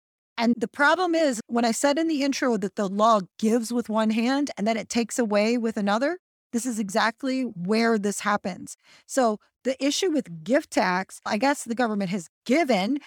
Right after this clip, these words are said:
because the gift tax is so high that it doesn't really apply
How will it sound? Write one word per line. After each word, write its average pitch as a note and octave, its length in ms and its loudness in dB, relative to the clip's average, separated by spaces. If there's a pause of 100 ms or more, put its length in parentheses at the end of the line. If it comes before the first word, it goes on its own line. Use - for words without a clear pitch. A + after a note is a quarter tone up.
(120)
because A3 380 -2
the G#3 80 -2
gift C4+ 240 -4
tax A3+ 300 0
is G#3 100 -6
so D4 280 2
high C4 380 2
that G#3 180 -2
it A3 80 -6
doesn't A#3+ 300 -2 (100)
really A#3 540 0
apply G#3+ 680 0